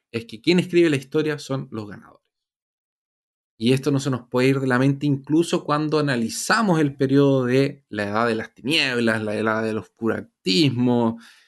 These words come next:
y todo lo que vamos a hablar ahora. Porque los historiadores que hicieron los primeros trabajos de investigación o hicieron los primeros escritos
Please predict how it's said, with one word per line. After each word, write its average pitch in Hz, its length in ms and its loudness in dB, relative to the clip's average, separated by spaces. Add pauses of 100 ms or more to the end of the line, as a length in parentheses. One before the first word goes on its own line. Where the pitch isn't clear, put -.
(220)
y 113 100 -12
todo 123 300 0
lo 120 140 2
que 117 100 0
vamos 113 240 0
a 110 40 -8
hablar 110 280 -2 (160)
ahora. 113 520 0 (600)
Porque 139 500 0 (380)
los 139 520 2
historiadores 156 880 2
que - 120 -12
hicieron 175 360 2
los 156 160 2
primeros 156 800 0
trabajos 127 880 -2
de 120 140 -6
investigación 117 760 -2
o 123 60 -2
hicieron 123 280 -6
los 117 120 -6
primeros 117 340 -2
escritos 117 760 -4